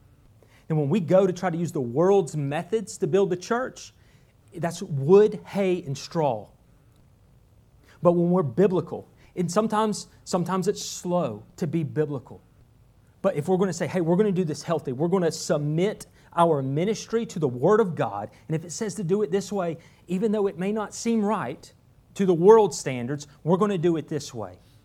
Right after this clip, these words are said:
That's building with gold and silver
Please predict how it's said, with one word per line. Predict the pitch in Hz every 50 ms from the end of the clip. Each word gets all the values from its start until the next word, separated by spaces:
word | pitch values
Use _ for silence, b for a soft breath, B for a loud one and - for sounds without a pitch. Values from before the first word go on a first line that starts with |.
| _ _
That's | - 147 147
building | 139 170 190 196 190 185 180 175 - B B B B B
with | - 135 147 131 - - - - 143
gold | 120 143 139 135 123 107 101 98 - _ - _ _ _
and | 127 120 113
silver | - - - - 127 113 104 - - 101